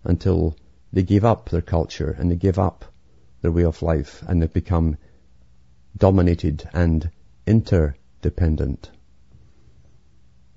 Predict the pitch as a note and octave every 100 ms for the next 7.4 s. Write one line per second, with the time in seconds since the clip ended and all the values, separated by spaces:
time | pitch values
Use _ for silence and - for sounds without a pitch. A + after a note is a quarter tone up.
0 | - - - - - F2+ F2+ - G#2+ G#2+
1 | F2+ F2 F2+ F2 - - A2+ - F#2 E2+
2 | D#2+ D#2 - - - - - E2 - F#2+
3 | F2 - G2 F2+ - E2 D2+ - - -
4 | - - _ _ - - E2+ E2+ - E2+
5 | D#2 - E2 E2+ E2+ - E2 D#2 - -
6 | - - - - - F2 E2 D#2+ D#2+ E2
7 | E2 E2+ D2+ C#2